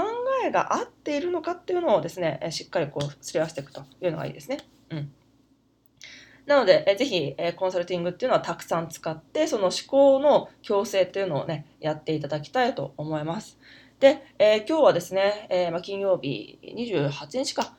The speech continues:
え、お仕事されてる方はね、仕事納めの方も多いかなと思いますけれども、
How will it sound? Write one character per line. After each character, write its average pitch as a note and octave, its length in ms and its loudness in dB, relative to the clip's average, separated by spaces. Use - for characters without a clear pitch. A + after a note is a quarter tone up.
え、 - 80 -2
お A3 60 0
仕 E4 80 -4
事 E4 120 -2
さ F#3 140 2
れ F#3 60 4
て F#3+ 60 -2
る F#3 80 2
方 F#3 200 2
は D#3+ 80 0
ね、 E3 80 -2
仕 E3 100 -6
事 F3+ 220 -2
納 F#3 200 -4
め D3+ 60 -6
の D#3+ 60 -10
方 D#3 220 -8
も D3 200 -8
多 B3+ 160 4
い A#3+ 60 0
か F3 100 0
な F#3 240 2
と C#3 220 -4
思 F#3+ 240 4
い G3+ 60 4
ま G#3 120 0
す - 120 -18
け D#3 80 -4
れ D3 100 0
ど E3+ 120 -6
も、 B3+ 340 4